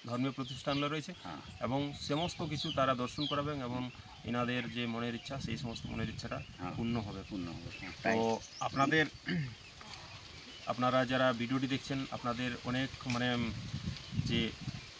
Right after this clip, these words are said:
Speaker 1: জীবন দেখার ইচ্ছা ছিল যে তারা যেতে পারছে কিনা, তো সেই ইচ্ছাটা তাদের পূর্ণ হচ্ছে। তো আপনারা এই ভিডিওটিকে বেশি করে সবার কাছে শেয়ার করুন, যাতে করে সমস্ত মানুষ, এই ধরনের ধর্মীয় ভাবাবেগ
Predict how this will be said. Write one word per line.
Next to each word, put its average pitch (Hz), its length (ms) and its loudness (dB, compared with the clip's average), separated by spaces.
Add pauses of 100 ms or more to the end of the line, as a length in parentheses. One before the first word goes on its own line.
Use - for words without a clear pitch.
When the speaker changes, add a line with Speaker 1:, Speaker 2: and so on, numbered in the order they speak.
(400)
Speaker 1:
জীবন 120 240 2 (160)
দেখার 139 240 6
ইচ্ছা 143 220 4
ছিল 123 180 4 (120)
যে 120 160 2 (180)
তারা 113 280 8
যেতে - 220 4
পারছে 113 300 4
কিনা, 110 180 2 (160)
তো 113 120 -2 (140)
সেই 131 280 2
ইচ্ছাটা - 340 4 (100)
তাদের 117 220 0
পূর্ণ 123 300 2
হচ্ছে। 117 240 0 (680)
তো 110 100 -6 (120)
আপনারা 143 300 6 (100)
এই 151 120 4
ভিডিওটিকে 147 440 4
বেশি 127 300 0
করে 151 240 2
সবার 131 300 4
কাছে 135 180 -2
শেয়ার 131 260 2
করুন, 139 220 0 (380)
যাতে 127 240 2
করে 156 180 0
সমস্ত 147 440 0
মানুষ, 127 320 2 (500)
এই 123 80 0
ধরনের 120 320 2 (340)
ধর্মীয় 127 420 2
ভাবাবেগ 117 440 0